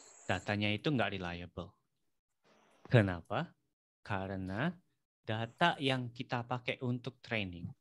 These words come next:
atau untuk bikin A I modelnya tidak sama dengan data yang ada di production. Kayak gitu. Jadi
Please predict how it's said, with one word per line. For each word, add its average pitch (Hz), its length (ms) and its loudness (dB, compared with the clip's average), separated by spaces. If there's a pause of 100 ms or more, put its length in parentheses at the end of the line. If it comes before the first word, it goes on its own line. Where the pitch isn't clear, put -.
atau 120 320 -6
untuk 131 320 -2
bikin 107 320 -6
A 113 240 -2
I - 0 -
modelnya 120 720 -2
tidak 127 320 -2
sama 107 160 0
dengan 107 400 0
data 104 560 0 (160)
yang 98 400 -2
ada 104 560 -2 (320)
di 110 160 2
production. 98 640 -6 (880)
Kayak 87 240 -6
gitu. - 280 -20 (1160)
Jadi 104 440 2